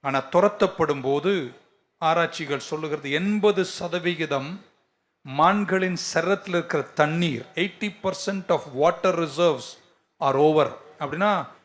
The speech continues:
டெரிபிள் டீஹைட்ரேஷன்ல அந்த மான் போயிட்டு இருக்கு. இன்னும் கொஞ்சம் துரத்தப்படுமானால், சில மான்கள்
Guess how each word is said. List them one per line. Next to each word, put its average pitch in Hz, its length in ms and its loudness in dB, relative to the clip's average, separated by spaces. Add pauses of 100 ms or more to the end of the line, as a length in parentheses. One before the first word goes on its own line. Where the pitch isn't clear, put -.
(420)
டெரிபிள் 220 500 4
டீஹைட்ரேஷன்ல 180 1120 0
அந்த 147 260 -4
மான் 156 420 0
போயிட்டு 143 280 -4
இருக்கு. 117 300 -12 (560)
இன்னும் 233 380 2
கொஞ்சம் 208 560 2 (220)
துரத்தப்படுமானால், 175 1000 2 (300)
சில - 420 -4
மான்கள் 160 840 0